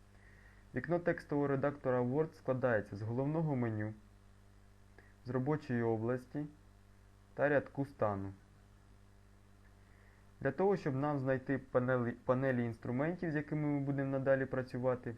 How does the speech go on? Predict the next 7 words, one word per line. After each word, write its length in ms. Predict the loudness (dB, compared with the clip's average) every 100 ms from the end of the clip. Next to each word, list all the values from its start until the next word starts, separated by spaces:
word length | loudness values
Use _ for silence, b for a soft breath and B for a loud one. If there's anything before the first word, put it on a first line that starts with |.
| -8
нам 200 | -6 -6
потрібно 500 | -4 -4 -2 0 0
відкрити 540 | -2 -4 -2 -2 0
пункт 640 | -6 -2 0 0 -2 -14 -20 -20 -16 -2
«Вид 280 | 0 0 -4
головного 560 | -8 -4 -4 -2 -4 -4
меню» 340 | -4 -4 -6